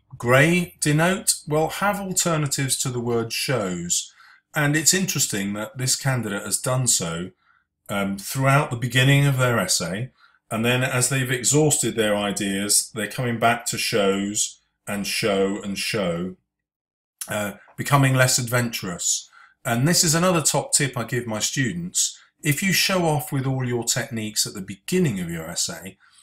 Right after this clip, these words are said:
the examiner will make up their mind there and then. Uh, and then they're just reading the rest of the essay to confirm that first gut instinct. Um, so if you're, if the rest of your essay doesn't, uh, look as good,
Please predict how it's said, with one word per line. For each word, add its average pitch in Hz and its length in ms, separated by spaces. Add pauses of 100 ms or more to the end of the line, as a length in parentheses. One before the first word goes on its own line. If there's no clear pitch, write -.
(540)
the 135 140
examiner 165 460
will 147 260
make 135 320
up 135 100
their 117 140
mind 120 340
there 117 220
and 117 120
then. 87 280 (500)
Uh, 107 240
and 123 100
then 131 120
they're 123 100
just 139 240
reading 135 320
the 117 80
rest 170 240
of 101 60
the 92 100
essay 87 460 (340)
to 127 120
confirm 123 840
that 117 300
first 107 540
gut - 260
instinct. 90 680 (400)
Um, 92 420
so 110 220
if 123 260
you're, 127 380 (260)
if - 80
the 120 80
rest 175 260
of 139 120
your 120 160
essay 110 280
doesn't, 101 540
uh, 92 160
look 92 260
as 85 140
good, 113 380